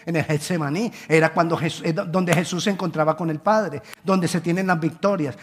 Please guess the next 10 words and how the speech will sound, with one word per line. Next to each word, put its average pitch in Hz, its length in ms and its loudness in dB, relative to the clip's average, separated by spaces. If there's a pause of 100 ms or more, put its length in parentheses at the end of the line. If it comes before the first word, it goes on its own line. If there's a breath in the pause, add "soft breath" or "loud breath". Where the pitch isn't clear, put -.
(120)
donde 185 220 4
hay 165 60 6
revelaciones, 180 840 0
están 180 240 2
en 180 80 -2
la 175 80 -2
presencia 165 400 -4
de 175 80 -4
Dios. 226 180 0 (140 loud breath)
Bueno, 214 280 6